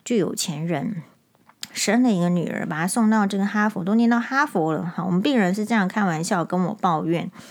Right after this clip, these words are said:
哎，就是已经把她都念到去念去哈佛了，你看看现在也，也在家里做家庭主妇这样。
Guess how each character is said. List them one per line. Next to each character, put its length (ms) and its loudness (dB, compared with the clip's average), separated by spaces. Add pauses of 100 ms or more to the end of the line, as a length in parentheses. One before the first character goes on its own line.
(440)
哎， 300 0 (320)
就 100 -2
是 140 0
已 80 4
经 120 4
把 140 0
她 100 2
都 160 0
念 160 0
到 160 4
去 160 -2
念 240 2
去 60 2
哈 320 0
佛 220 0
了， 100 2
你 100 0
看 220 -2
看 180 2
现 300 2
在 300 0 (480)
也， 440 0 (600)
也 180 2
在 220 2
家 220 2
里 120 2
做 220 0
家 220 0
庭 200 0
主 180 -4
妇 440 -4
这 120 -2
样。 140 2